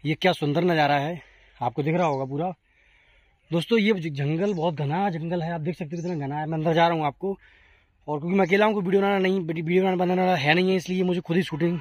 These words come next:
सब कुछ करनी पड़ रही है। साथियों, इस प्रकार से जंगल में जाना हमेशा से खतरनाक होता है।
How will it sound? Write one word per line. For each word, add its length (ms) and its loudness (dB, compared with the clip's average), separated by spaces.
सब 140 -6
कुछ 200 -2
करनी 260 4
पड़ 140 0
रही 220 -2
है। 160 -10
साथियों, 340 6
इस 100 4
प्रकार 180 2
से 100 4
जंगल 260 4
में 80 4
जाना 200 2
हमेशा 320 0
से 100 0
खतरनाक 420 0
होता 180 -2
है। 100 0